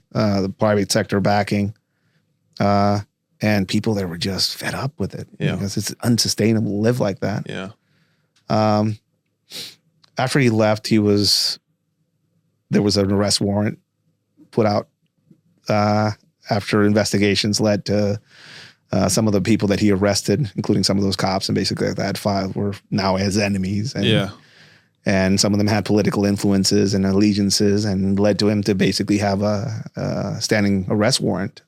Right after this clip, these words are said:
Speaker 1: uh, for years.
Speaker 2: Wow.
Speaker 1: Uh, so he had to go into hiding.
Speaker 2: Wow.
Speaker 1: Uh, when I, I interviewed him for my podcast for about four hours, um, and he had an active arrest warrant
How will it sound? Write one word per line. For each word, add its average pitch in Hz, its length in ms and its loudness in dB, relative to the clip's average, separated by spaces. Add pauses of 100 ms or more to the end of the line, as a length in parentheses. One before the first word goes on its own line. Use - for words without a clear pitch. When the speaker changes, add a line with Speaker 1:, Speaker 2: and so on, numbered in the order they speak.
(260)
Speaker 1:
uh, 107 380 0
for - 160 -4
years. 147 520 0 (160)
Speaker 2:
Wow. 95 500 -6
Speaker 1:
Uh, 113 180 2
so 110 140 0
he 104 40 2
had 104 140 0
to 98 60 -4
go 101 120 0
into 98 140 -4
hiding. 139 380 -4 (280)
Speaker 2:
Wow. - 380 -8 (440)
Speaker 1:
Uh, 104 220 0
when 104 200 0
I, 117 240 -2
I 113 160 0
interviewed 110 480 2
him 104 100 0
for 104 140 -2
my 101 140 0
podcast - 580 -2
for - 120 -2
about - 240 0
four - 220 0
hours, 113 460 -2 (720)
um, 104 480 0 (500)
and 110 140 2
he 110 60 4
had 110 160 2
an 101 60 2
active 104 420 0
arrest 107 280 0
warrant 110 300 -2